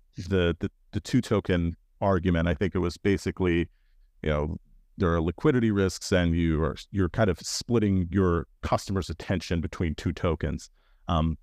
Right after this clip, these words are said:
and I, I don't see it that way. I see these as complementary goods. I don't see them as substitutes. So I as-, I as-, I see people as having a pool of, of, uh, you know, spending that they're willing to spend on the, the Star Atlas game, and they're gonna spend it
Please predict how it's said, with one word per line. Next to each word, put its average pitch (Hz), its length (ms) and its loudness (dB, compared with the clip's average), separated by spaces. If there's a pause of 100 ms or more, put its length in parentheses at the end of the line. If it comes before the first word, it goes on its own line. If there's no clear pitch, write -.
and 131 160 2
I, 139 220 0
I 127 100 2
don't 135 240 -2
see - 300 -2
it 113 160 0
that 101 200 2
way. 98 300 0
I 98 80 0
see 101 220 -4
these 95 200 -2
as 90 140 0
complementary 90 600 0
goods. 98 260 2
I 87 60 0
don't 82 140 -4
see 95 140 -4
them 82 140 -2
as 78 80 -4
substitutes. - 680 -4
So 82 400 -2 (140)
I 101 140 4
as-, - 300 -4
I 104 360 0
as-, - 260 -8 (300)
I 120 220 2
see - 280 -2
people 98 320 0
as 90 140 0
having 92 280 0
a 87 140 -4 (400)
pool 139 280 4
of, 92 280 -4
of, 90 320 0
uh, 82 300 4 (100)
you 92 120 -2
know, 80 80 0
spending 143 520 0
that 87 100 -4
they're 90 100 0
willing 95 220 2
to 87 60 -4
spend 101 300 2
on 90 140 2
the, 82 280 0
the 85 80 -6
Star 101 180 -2
Atlas 92 280 -2
game, 85 280 -6 (560)
and 98 360 2
they're 110 80 2
gonna 123 120 0
spend 135 260 0
it 95 120 0